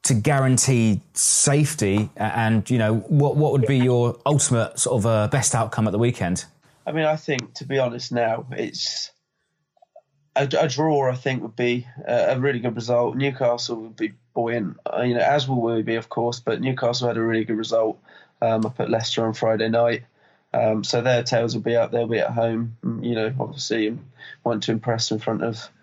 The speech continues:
Speaker 2: their raucous fan base everyone knows about. Um, but yeah, I, I think if we can get, you know, any, any result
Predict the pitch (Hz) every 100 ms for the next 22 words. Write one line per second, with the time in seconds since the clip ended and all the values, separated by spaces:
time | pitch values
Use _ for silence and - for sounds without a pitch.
0 | _ _ _ _ 117 110 107 110 110 -
1 | - 113 110 113 113 117 - 113 113 117
2 | 117 117 113 120 123 - _ _ - 123
3 | 123 123 123 123 _ _ - 151 170 160
4 | 135 143 143 151 143 151 147 143 131 123
5 | 131 120 - - - 135 117 123 127 -
6 | 139 127 117 120 117 104